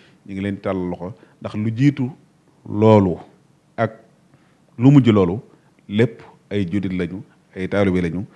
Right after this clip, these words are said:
te fu ñuy wute lu baax, kenn waru leen faa jiitu. Kon daal, Sëriñ Fallu, yitte, yitte la lool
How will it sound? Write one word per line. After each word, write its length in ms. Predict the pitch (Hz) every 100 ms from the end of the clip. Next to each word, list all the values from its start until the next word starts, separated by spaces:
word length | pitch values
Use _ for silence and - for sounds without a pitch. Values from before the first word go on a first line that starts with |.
| _ _ -
te 80 | 98
fu 180 | - 131
ñuy 180 | 131
wute 280 | 123 123 123
lu 140 | 101 90
baax, 260 | 87 - _ _
kenn 240 | 101 95
waru 220 | 95 87
leen 160 | 85 80
faa 160 | 78
jiitu. 240 | 78 76 - _ _ _ _
Kon 200 | - 92
daal, 140 | 90 92
Sëriñ 180 | 107
Fallu, 240 | 98 87 71 - _ _ _ _ _ _ _ _ _ _ _ _ _ _ _ _
yitte, 280 | 117 120 -
yitte 260 | - 123 135
la 120 | 117
lool 640 | 110 113 131 151 160 160